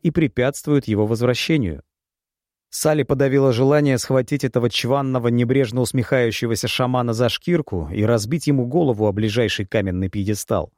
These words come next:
Она прекрасно понимала, что ослабевшее здоровье мешает ей владеть своими чувствами.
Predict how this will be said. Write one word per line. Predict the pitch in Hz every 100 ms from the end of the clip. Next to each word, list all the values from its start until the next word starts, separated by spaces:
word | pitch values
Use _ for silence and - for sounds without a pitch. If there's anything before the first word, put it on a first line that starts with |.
| _ _
Она | - 113
прекрасно | 139 165 185 -
понимала, | 151 156 170 175 143 104
что | - 117
ослабевшее | - 127 139 120 135
здоровье | 107 127 156 127
мешает | 113 120 - 165 104
ей | 104
владеть | 98 107 101 92
своими | - 92 95
чувствами. | - 98 - 85 78 104